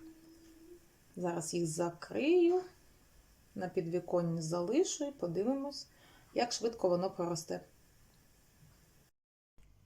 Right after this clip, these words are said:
Пройшло три доби від посадки насіння гіпсофіли. Ось.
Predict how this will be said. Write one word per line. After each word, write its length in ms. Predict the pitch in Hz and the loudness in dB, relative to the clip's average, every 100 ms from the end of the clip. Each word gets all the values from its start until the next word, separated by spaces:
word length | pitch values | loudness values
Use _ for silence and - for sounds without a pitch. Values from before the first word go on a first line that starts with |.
| _ _ _ _ _ _ _ | _ _ _ _ _ _ _
Пройшло 420 | - 190 180 220 269 | -14 -12 -8 -4 -2
три 240 | 208 196 | 0 0
доби 420 | 165 156 175 294 - - - - 233 | 2 2 2 0 -2 -14 -20 -14 -6
від 220 | 190 - | -4 -2
посадки 540 | 170 - 220 330 330 | -4 2 2 2 0
насіння 480 | 262 208 - 208 226 | 0 0 -2 0 0
гіпсофіли. 760 | 190 196 - 175 - 165 143 139 - - - - - - - - | -2 -6 -8 -10 -10 -10 -10 -12 -14 -20 -20 -20 -20 -18 -16 -12
Ось. 200 | 156 - | -14 -14